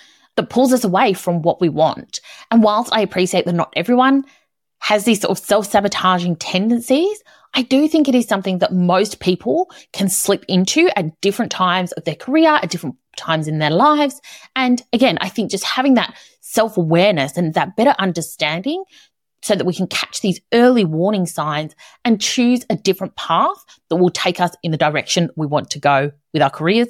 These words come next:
and with our lives. I think it's so important. So stay with me today. <laughs> Stay with me today. And even if this isn't something that necessarily resonates with you, I want you to think about, how does this apply to me? And really challenge your brain to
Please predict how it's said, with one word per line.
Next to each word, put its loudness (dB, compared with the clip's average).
and -4
with -2
our 0
lives. -4
I -18
think -8
it's -12
so 0
important. -6
So 2
stay -2
with 2
me 4
today. -2
<laughs> -8
Stay 0
with 2
me 6
today. 0
And 0
even 4
if -2
this -2
isn't 2
something -2
that -6
necessarily 2
resonates -2
with -10
you, 0
I 2
want 4
you 0
to -6
think 4
about, 2
how 0
does -2
this -2
apply -2
to -8
me? 0
And 2
really 6
challenge 0
your 2
brain 0
to 0